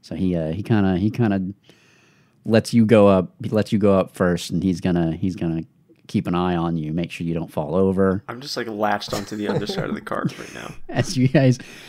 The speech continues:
Speaker 1: as you guys go up the stairs, um, and as you, as you are going up the stairs, you see, uh, you see Sam-, Samantha, or I guess, I don't know if you guys would recognize her.
Speaker 2: Yeah, you look like a Samantha.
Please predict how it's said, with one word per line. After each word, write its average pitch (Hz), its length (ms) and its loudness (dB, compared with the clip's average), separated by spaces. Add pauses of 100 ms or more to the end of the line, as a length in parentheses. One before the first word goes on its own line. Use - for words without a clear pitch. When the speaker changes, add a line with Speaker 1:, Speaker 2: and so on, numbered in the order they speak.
(220)
Speaker 1:
as 98 120 2
you 101 60 2
guys 98 220 4
go 92 160 2
up 90 80 -2
the 95 80 -8
stairs, 87 600 -4 (560)
um, 80 440 -2 (960)
and 135 120 10
as 135 160 10
you, 123 160 10
as 127 200 8
you 127 140 6
are 107 80 4
going 101 320 4
up 92 140 0
the - 80 -16
stairs, 85 520 -2
you 87 120 0
see, 85 580 0
uh, 78 340 -2 (1600)
you 117 100 8
see 117 220 10
Sam-, 98 320 0
Samantha, 110 760 6
or 87 320 2
I 85 60 0
guess, 90 240 -4
I 104 60 2
don't 104 120 4
know 98 60 6
if 90 100 0
you 101 120 4
guys 85 240 0
would - 100 -12
recognize 143 460 6
her. 151 340 6
Speaker 2:
Yeah, 190 240 -12
you 185 220 -6
look 202 160 -4
like 180 160 -8
a 151 40 -8
Samantha. 185 1400 -4